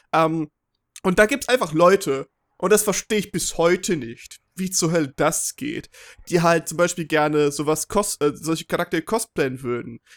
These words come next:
Charaktere, die halt bland as fuck sind, die haben kaum wirklich Charakterhintergründe als „ich bin verschuldet“ oder „ich hab ne kleine Schwester oder einen kleinen Bruder, um den ich mich kümmern muss.“ Ähm, wo ich mir halt denke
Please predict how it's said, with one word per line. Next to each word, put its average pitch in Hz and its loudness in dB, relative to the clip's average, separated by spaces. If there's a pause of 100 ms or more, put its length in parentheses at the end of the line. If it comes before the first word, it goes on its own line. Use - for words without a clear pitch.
(120)
Charaktere, 196 2
die 202 0
halt 175 2 (100)
bland 220 2
as - -2
fuck 233 0
sind, 156 -4
die 156 -2
haben 190 -2
kaum 269 0
wirklich 240 -8
Charakterhintergründe 180 0
als 160 2 (300)
„ich - -2
bin 170 2
verschuldet“ 156 2
oder 147 2 (280)
„ich 151 -4
hab 160 2
ne 151 0
kleine 147 0
Schwester 220 4
oder 147 4
einen 139 -2
kleinen 135 -4
Bruder, 233 2
um 175 2
den 151 2
ich 143 -2
mich - -10
kümmern 123 -4
muss.“ - -10 (280)
Ähm, 156 2 (160)
wo 170 2
ich 185 0
mir 196 2
halt 180 2
denke 185 0